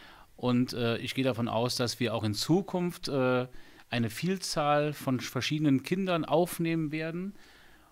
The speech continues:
Und ich hoffe, dass wir auch in den nächsten Jahren alle Klassen dann dreizügig haben, dass es also quasi immer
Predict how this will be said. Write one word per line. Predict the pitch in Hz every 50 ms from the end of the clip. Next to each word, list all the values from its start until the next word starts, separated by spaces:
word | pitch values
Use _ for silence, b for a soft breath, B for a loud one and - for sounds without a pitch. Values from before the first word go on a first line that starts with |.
| B B - -
Und | - 127 127 131 120 - - -
ich | 147 120 -
hoffe, | - 147 151 - 143
dass | 117 127 123 - - 135
wir | 127 -
auch | 120 127 131 127
in | 135 131
den | 120 117 113
nächsten | 113 123 139 147 - - - 151 139
Jahren | 127 127 127 131 135 123 131 131 127
alle | - - 131 135 139
Klassen | 131 - - 127 123 - - - 123 117 110
dann | 107 110 107 104 98 -
dreizügig | - - 107 123 151 147 - - 190 190 175 190 190 - - -
haben, | 170 175 180 185 190 196 180 -
dass | - 113 120
es | 104
also | 110 107 113
quasi | 104 - 113 117 120 113
immer | - - 143 156 160 151 151 151